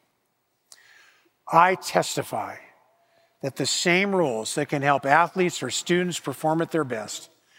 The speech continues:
can help each of us overcome life's challenges.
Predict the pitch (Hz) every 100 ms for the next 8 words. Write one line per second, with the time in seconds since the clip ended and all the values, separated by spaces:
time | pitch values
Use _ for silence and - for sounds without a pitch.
0 | - - - - 175 156 165 160 - -
1 | 202 220 - 139 113 - - 165 160 156
2 | 156 147 139 135 131 - 139 123 117 107
3 | 104 -